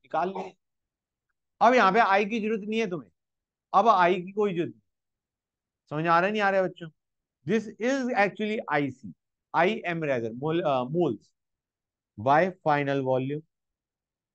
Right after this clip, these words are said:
in liter। ये आ गया सी, ये आ गया R, ये आ गया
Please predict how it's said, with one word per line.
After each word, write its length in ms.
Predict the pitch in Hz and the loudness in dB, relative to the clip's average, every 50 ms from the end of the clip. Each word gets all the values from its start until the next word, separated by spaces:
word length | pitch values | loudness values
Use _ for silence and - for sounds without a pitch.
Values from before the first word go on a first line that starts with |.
| _ _ _ _ _ _ _ _ _ _ _ _ _ _ _ _ _ _ _ _ _ _ _ _ _ _ _ _ _ _ | _ _ _ _ _ _ _ _ _ _ _ _ _ _ _ _ _ _ _ _ _ _ _ _ _ _ _ _ _ _
in 240 | - 160 170 170 170 165 147 135 117 | -8 -6 -4 -2 -2 -2 -2 -2 -2
liter। 340 | 117 101 82 78 85 73 - - _ _ _ _ _ _ _ _ _ _ _ _ _ _ _ _ _ _ _ _ _ _ _ _ _ _ _ _ _ _ _ _ _ _ _ _ _ _ _ _ _ _ _ _ _ _ _ _ _ _ _ _ _ _ _ _ _ - | -2 -4 -4 -6 -10 -12 -12 -16 _ _ _ _ _ _ _ _ _ _ _ _ _ _ _ _ _ _ _ _ _ _ _ _ _ _ _ _ _ _ _ _ _ _ _ _ _ _ _ _ _ _ _ _ _ _ _ _ _ _ _ _ _ _ _ _ _ -10
ये 120 | 131 131 143 | -6 -2 0
आ 140 | 139 135 | 0 0
गया 200 | 135 135 147 147 | 0 2 2 0
सी, 500 | 139 143 - _ - 123 120 123 139 - - _ _ _ _ _ _ _ _ _ _ _ _ _ | 0 -2 -6 _ -8 -6 -6 -6 -8 -10 -14 _ _ _ _ _ _ _ _ _ _ _ _ _
ये 200 | - 107 117 135 | -10 -6 -2 0
आ 200 | 143 139 123 120 | 0 2 2 0
गया 280 | 113 110 117 117 110 107 - _ _ _ _ _ _ _ - | 0 -2 -2 -4 -4 -6 -8 _ _ _ _ _ _ _ -4
R, 400 | 110 110 107 104 104 117 143 165 165 _ _ _ _ _ _ _ _ _ _ _ _ _ _ _ _ _ _ | -2 0 0 0 -2 -4 -6 -10 -16 _ _ _ _ _ _ _ _ _ _ _ _ _ _ _ _ _ _
ये 160 | - 110 117 131 | -10 -6 -4 -2
आ 180 | 131 113 101 95 | -2 0 -2 -2
गया 240 | 95 95 104 120 | -4 -6 -6 -8